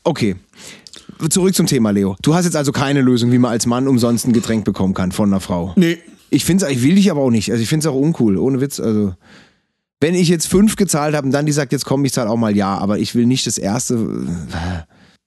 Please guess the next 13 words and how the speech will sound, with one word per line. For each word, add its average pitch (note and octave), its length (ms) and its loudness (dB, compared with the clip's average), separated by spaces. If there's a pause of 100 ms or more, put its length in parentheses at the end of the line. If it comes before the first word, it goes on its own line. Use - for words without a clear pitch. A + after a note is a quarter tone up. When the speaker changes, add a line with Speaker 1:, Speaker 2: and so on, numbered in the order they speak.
(120)
Speaker 1:
find G#2+ 140 0
ich G2+ 100 -2
irgendwie F3 180 0
uncool. F#3 140 2
Speaker 2:
Du F3+ 80 2
kannst A#3 360 0
dir A3+ 100 4
bis F3 220 0
nächste G3+ 320 2
Woche, F3 240 2 (200)
äh, D3 220 0
etwas C#3+ 320 -2
überlegen, A#2 540 2